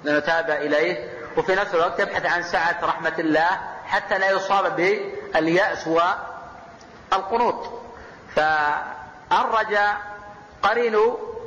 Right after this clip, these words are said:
اليأس والقنوط في الذنب، فالذين يتكلون على سعة رحمة الله ويصرفون على أنفسهم المعاصي نظير الذين يقنطون من رحمة الله. وأهل السنة وسط بين هؤلاء وهؤلاء، فإذا عمل أحدهم ذنبا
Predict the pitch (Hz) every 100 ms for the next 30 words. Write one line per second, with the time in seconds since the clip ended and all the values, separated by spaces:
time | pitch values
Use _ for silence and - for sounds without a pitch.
0 | - - - - 202 185 214 185 202 196
1 | 196 180 - - 151 151 170 - - -
2 | - - - - - - - - - -
3 | - 208 233 226 196 202 - - - -
4 | - - - - - - - - 165 208
5 | 220 233 214 202 214 214 208 196 196 180
6 | 180 196 196 214 185 208 208 180 208 190
7 | 185 160 185 185 214 226 233 269 254 233
8 | 226 240 196 214 - - - - 240 269
9 | 254 254 269 254 226 214 202 185 170 151
10 | 123 - - - - - - - - -
11 | - - - - - - - - - -
12 | 208 233 226 - 240 226 240 220 - 196
13 | 202 190 196 185 208 190 190 185 185 208
14 | - 170 175 170 156 139 117 - - 170
15 | 190 180 226 208 214 202 208 202 175 196
16 | 208 202 226